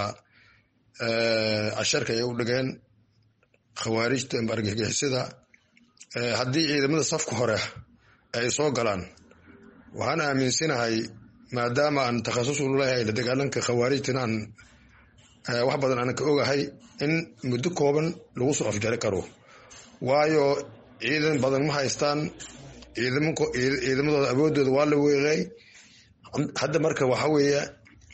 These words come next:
eh, in la israaciyo bes, eh, ayay rabaan. Marka waa lagu guulaysan karaa qabaa. Sidaasaan aaminsanahay.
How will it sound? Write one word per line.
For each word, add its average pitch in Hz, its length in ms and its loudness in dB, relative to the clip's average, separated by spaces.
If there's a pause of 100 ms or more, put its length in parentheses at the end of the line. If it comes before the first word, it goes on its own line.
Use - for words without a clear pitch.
(300)
eh, 123 580 0
in 165 80 2
la 165 80 4
israaciyo 127 580 2
bes, 139 240 0
eh, 127 140 -2 (300)
ayay 139 200 2
rabaan. 123 320 2 (680)
Marka 151 220 -2
waa 131 120 2
lagu 151 140 4
guulaysan 135 360 2
karaa 120 200 0
qabaa. 131 320 2 (840)
Sidaasaan 131 460 0
aaminsanahay. 113 600 -2